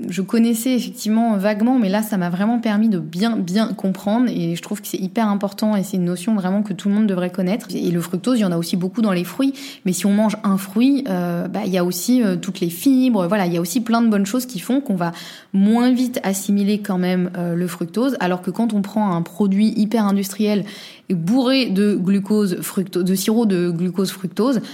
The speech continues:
alors là, par contre, votre petit foie, il va pas du tout aimer. Alors, tout sera plus clair quand vous, si, quand ou si vous lisez, euh, le bouquin. Évidemment, elle explique, euh, tout ça, euh, très bien. Là, je vous fais une version, euh, un petit peu résumée.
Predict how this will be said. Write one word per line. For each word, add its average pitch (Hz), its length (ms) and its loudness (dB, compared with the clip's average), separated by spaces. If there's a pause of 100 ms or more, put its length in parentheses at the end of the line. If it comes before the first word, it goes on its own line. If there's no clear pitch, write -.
(220)
alors 170 220 0
là, 214 120 0
par 202 200 -6
contre, 247 180 4
votre 180 180 -2
petit 196 280 -4
foie, 226 200 -4
il 208 60 0
va 170 80 0
pas 190 180 -4
du 202 140 -6
tout 208 140 0
aimer. 185 280 0
Alors, 202 240 -6
tout 254 140 -2
sera 208 180 0
plus 208 160 -2
clair 220 220 -2
quand 196 100 2
vous, 170 320 0
si, 180 480 -6
quand 220 300 2
ou 185 100 0
si 226 320 0
vous 185 200 2
lisez, 190 480 2
euh, 165 220 0
le 190 120 2
bouquin. 190 320 0
Évidemment, 185 340 2
elle 175 120 2
explique, 170 420 -6
euh, 170 160 -2 (160)
tout - 140 -12
ça, 202 240 -2
euh, 170 60 -2
très 185 200 -4
bien. 226 200 0
Là, 190 120 0
je 170 80 -6
vous 170 80 -2
fais 190 160 -2
une 175 100 0
version, 175 440 -4
euh, 170 200 -2 (720)
un 202 80 -2
petit 196 140 -4
peu 233 100 -4
résumée. 208 400 0